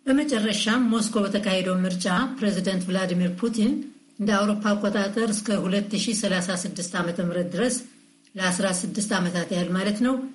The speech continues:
በስልጣን ሊቆዩ የሚችሉበትን እድል የሚያካትት የህገ መንግስታዊ ለውጥ ጸደቀ። መራጮች ሰባ ሰባት ነጥብ ዘጠኝ በሃያ ነጥብ ሦስት ከመቶ እንዳጸደቁት ተገልጿል።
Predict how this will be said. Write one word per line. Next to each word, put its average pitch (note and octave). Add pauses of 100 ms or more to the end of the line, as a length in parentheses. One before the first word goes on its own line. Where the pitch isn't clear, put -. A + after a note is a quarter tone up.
(280)
በስልጣን A#3
ሊቆዩ A3+
የሚችሉበትን G3
እድል F3+
የሚያካትት G3+ (360)
የህገ G#3+
መንግስታዊ F#3+
ለውጥ F3
ጸደቀ። F#3 (680)
መራጮች G#3
ሰባ G#3
ሰባት G3+
ነጥብ G3+
ዘጠኝ G#3+ (120)
በሃያ F#3+
ነጥብ G3
ሦስት G3+
ከመቶ F#3+ (360)
እንዳጸደቁት G3+
ተገልጿል። F3+